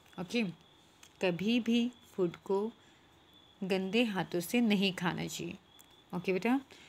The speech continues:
So you can see here the pictures of good habits। Wash your hand,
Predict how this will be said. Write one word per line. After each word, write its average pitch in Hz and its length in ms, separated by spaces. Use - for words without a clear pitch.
So - 80
you 220 140
can 240 240
see 208 400
here 190 240
the 190 100
pictures 214 600
of 165 280
good 190 100
habits। 185 500
Wash 175 380
your 247 100
hand, 240 320